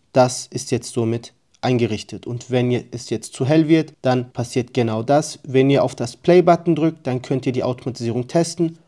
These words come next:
ob tatsächlich die Glühbirne angeht, ob tatsächlich der Rollladen runterfährt. Und über das An-Aus-Symbol könnt ihr diese Automatisierung einschalten oder auch ausschalten.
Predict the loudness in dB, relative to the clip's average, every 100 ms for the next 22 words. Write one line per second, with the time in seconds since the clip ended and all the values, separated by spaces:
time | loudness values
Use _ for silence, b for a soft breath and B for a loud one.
0 | _ -10 -6 -4 -4 -2 0 0 -2 -6
1 | -6 0 0 2 0 -2 -4 -6 -8 -6
2 | -6 -6 -6 -6 -4 -4 -2 -4 -6 -6
3 | -2 4 4 4 0 -4 -6 -8 -6 -8
4 | -8 -10 -6 -4 -2 -4 -4 -4 -4 -2
5 | 0 -2 0 0 2 0 0 -2 -6 -4
6 | -4 -4 -4 -6 -6 -10 -10 -6 -4 -6
7 | -6 -4 -4 -2 -4 -4 -8 -4 -4 -6
8 | -4 -2 -2 -4 -6 -8